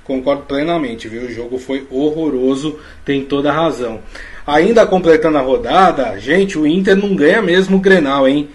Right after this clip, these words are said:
Que coisa, hein? Que coisa. É o décimo primeiro, se eu não me engano, eh, Grenal que o, que o Inter não consegue vencer o Grêmio, rapaz.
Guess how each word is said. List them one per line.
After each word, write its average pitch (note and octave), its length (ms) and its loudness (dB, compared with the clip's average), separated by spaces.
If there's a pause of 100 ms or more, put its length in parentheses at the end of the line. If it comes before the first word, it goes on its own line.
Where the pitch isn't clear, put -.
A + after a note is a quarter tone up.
(180)
Que A3 160 -2
coisa, D#3 680 4
hein? D#3+ 300 0
Que A3 240 -2
coisa. E3+ 640 4
É C#3 80 -2
o C#3+ 80 -2
décimo A#3 480 2
primeiro, E3+ 500 0
se - 140 -8
eu C#3+ 40 -6
não C#3+ 60 -6
me C#3 80 -6
engano, E3+ 480 -2 (480)
eh, C#3 240 0
Grenal D#3 580 2
que F3+ 140 -6
o, F3+ 320 0
que - 80 0
o D3+ 100 2
Inter F3 240 -2
não E3+ 280 0
consegue F3 520 0
vencer E3 420 0
o F#3+ 80 0
Grêmio, C#3 680 -2
rapaz. D3 500 -4